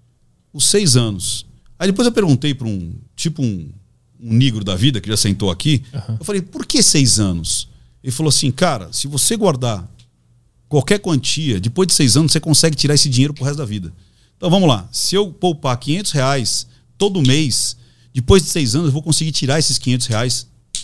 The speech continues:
Speaker 1: todo mês."
Speaker 2: Hum.
Speaker 1: Você entendeu?
Speaker 2: Entendi.
Speaker 1: Se eu botar mil, eu vou conseguir tirar. Se eu poupar dez mil por mês,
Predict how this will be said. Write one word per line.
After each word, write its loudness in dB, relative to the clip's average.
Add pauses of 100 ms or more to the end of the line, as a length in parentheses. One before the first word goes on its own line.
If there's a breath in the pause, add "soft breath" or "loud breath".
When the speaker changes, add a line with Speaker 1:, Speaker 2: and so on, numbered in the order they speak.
(220)
Speaker 1:
todo -2
mês." 0 (1080)
Speaker 2:
Hum. -6 (440)
Speaker 1:
Você 2
entendeu? 2
Speaker 2:
Entendi. -4 (240)
Speaker 1:
Se 4
eu 4
botar 2
mil, 4 (760)
eu -2
vou 2
conseguir -2
tirar. -6
Se -2
eu -6
poupar 2
dez 2
mil 4
por -4
mês, -2